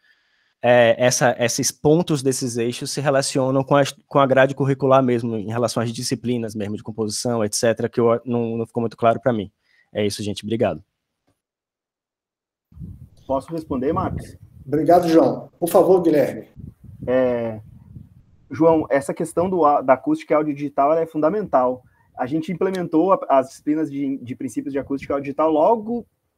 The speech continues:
Speaker 2: antes, logo depois que tu saiu, né? Foi assim, eu lembro que na época a gente já fazia os
Speaker 1: Rapidinho.
Speaker 2: cursos de, oi.
Speaker 1: Desculpa, gente, só pra complementar isso antes de você responder, porque isso tem a ver, eu acho que é importante você ter isso pra responder também.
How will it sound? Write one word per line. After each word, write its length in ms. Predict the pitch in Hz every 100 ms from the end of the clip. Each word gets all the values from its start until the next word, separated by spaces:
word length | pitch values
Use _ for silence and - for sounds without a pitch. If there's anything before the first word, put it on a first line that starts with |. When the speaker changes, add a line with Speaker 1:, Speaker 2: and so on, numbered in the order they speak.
| -
Speaker 2:
antes, 300 | 170 208 - 139
logo 240 | 160 208
depois 340 | 214 190 190
que 100 | -
tu 80 | -
saiu, 440 | - 185 156 151 151
né? 180 | 123 - _
Foi 140 | -
assim, 500 | 135 - 143 135 120 110 -
eu 60 | 131
lembro 200 | 143 147
que 120 | 156
na 160 | 147
época 180 | 147 -
a 40 | 156
gente 260 | 160 - 156
já 80 |
fazia 500 | 156 175 127 160 190
os 40 | 170 _
Speaker 1:
Rapidinho. 420 | 139 147 156 160
Speaker 2:
cursos 160 | 160 -
de, 80 | _ -
oi. 300 | 147 131 110 - - - - - _ _ _ _
Speaker 1:
Desculpa, 420 | - 131 156 143 139
gente, 200 | 127 -
só 80 |
pra 120 | 151 165
complementar 640 | - 180 185 170 160 143
isso 140 | 147
antes 120 | 139 -
de 60 |
você 200 | 139 143
responder, 460 | 127 - 123 120 120
porque 220 | - -
isso 460 | 127 123 117 - -
tem 140 | 127
a 40 |
ver, 180 | 113 123
eu 80 | 117
acho 240 | 113 - 113
que 80 |
é 140 | 113 110
importante 420 | 101 120 113 104
você 140 | - 107
ter 400 | 110 101 82 -
isso 220 | 110 -
pra 180 | - 104
responder 360 | 107 110 107
também. 300 | 104 110 127